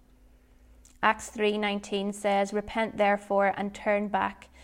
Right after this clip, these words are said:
that your sins may be blotted out, that times of refreshing may come from the presence of God."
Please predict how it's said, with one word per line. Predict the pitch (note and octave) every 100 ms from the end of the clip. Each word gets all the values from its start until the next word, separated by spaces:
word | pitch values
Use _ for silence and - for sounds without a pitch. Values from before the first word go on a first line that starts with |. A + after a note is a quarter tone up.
| -
that | - -
your | G#3+
sins | G#3+ - A3+ A3+ A3+
may | G#3
be | G3+
blotted | G#3 G3+ G3 G3+ G3
out, | D#3 G3 - - _ - - -
that | -
times | - A3 G#3 A3
of | G#3+ G#3
refreshing | G3+ G3+ - F#3 F#3+ - G#3 G#3
may | G#3 G3
come | - F#3 F#3 G3+
from | G3+ G#3
the | G3
presence | G3 G3+ F#3+ G3 G3+ G3+
of | G3
God." | F#3 F3 -